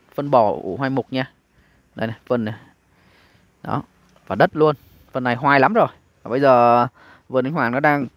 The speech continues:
phục hồi, à, lại sau cái, sau cái mùa hè mọi người. Năm nay anh Hoàng chỉ trồng, à,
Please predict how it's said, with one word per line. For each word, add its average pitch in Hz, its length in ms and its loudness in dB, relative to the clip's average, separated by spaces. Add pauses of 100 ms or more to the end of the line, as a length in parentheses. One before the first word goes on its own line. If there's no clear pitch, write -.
(180)
phục - 200 -8
hồi, 123 340 2
à, 123 140 2
lại 123 360 0
sau 139 280 -2
cái, 143 340 -8 (2000)
sau 139 160 0
cái 151 140 -4
mùa 151 140 0
hè 127 400 4
mọi 110 140 -6
người. 110 160 0 (3500)
Năm 131 120 -4
nay 147 140 4
anh 151 60 -4
Hoàng 127 300 0
chỉ 101 160 -8
trồng, 120 380 -2
à, 113 200 -2